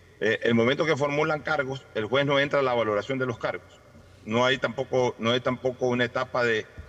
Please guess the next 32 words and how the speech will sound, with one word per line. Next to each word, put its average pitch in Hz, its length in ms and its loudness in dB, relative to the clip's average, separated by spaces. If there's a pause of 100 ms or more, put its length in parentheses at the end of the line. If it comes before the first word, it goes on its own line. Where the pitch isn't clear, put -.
(120)
contradicción 120 680 0
dentro 131 260 -2
de 113 60 0
la 107 80 0
audiencia. 135 400 -2 (400)
O - 20 -16
sea, 110 260 -2 (560)
la, 98 180 -2 (120)
la 104 160 -2
parte - 320 -2
en 127 60 0
este 127 180 2
caso 127 340 -2
vinculada 120 1000 -2
no, 113 260 -4
no 117 100 -2
tiene 131 200 -2
en 127 60 2
ese 131 160 0
momento 127 280 0
opción 123 220 -4
a 123 60 2
defenderse. 117 640 -2
Es 123 120 -2
a 131 100 -2
partir 110 300 -4
del 139 140 2
proceso 135 340 0
en 123 60 -4
donde 107 220 -8
se 95 100 -10
defiende. 101 340 -6